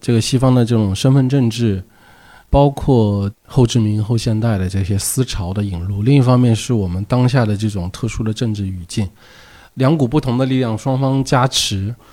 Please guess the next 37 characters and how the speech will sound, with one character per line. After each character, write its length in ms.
叠 140
加 220
之 160
后 240
导 200
致 200
的 220
人 180
和 80
人 180
之 160
间 140
的 60
那 60
种 100
信 220
息 220
孤 260
岛、 260
伦 260
理 120
孤 220
岛、 240
道 220
德 180
孤 220
岛、 240
情 260
感 220
孤 180
岛 220
的， 180
我 80
觉 160
得 60
加 240
剧。 260